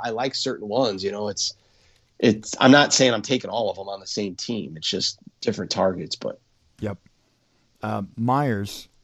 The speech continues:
Speaker 2: he, that's a guy who I think the Astros are saying they're penciling him as their starting center fielder, so there could be some playing time there. I, I think he's kind of interesting. Is there anybody else from this group that, or Myers, that is interesting to you?
Speaker 1: Um,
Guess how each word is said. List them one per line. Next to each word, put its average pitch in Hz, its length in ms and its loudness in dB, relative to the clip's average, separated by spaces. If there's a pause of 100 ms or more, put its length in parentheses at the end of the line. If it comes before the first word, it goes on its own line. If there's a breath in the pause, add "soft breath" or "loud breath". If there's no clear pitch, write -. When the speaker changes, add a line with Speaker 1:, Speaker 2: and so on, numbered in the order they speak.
(180)
Speaker 2:
he, 113 180 0
that's 123 300 0
a 131 60 -2
guy 104 280 0
who 98 460 -2 (560)
I - 60 -10
think 123 180 -2
the 110 60 -2
Astros 104 440 0
are 82 60 -8
saying 113 360 -2
they're 90 120 -4
penciling 95 440 0
him 95 140 0
as 87 200 -4
their 85 100 -10
starting 95 380 -4
center 82 240 -8
fielder, 104 400 -6
so 87 160 -10
there 98 160 0
could 107 220 -6
be 107 100 2
some 87 180 -4
playing 107 280 -2
time 85 240 -4
there. 98 240 -2
I, 85 140 -6 (160)
I 107 60 -8
think 113 200 0
he's 113 180 -2
kind 95 180 -2
of 85 80 -6
interesting. 87 580 -2
Is 92 120 -2
there 110 100 4
anybody 110 340 4
else 107 200 2
from 104 140 2
this 104 200 2
group 92 300 -4
that, 85 200 -6 (200)
or 110 220 6
Myers, 101 580 4 (320 soft breath)
that 90 200 -4 (300)
is 90 380 -2
interesting 87 520 -4
to 85 100 -10
you? 76 180 -8 (3000)
Speaker 1:
Um, 151 640 6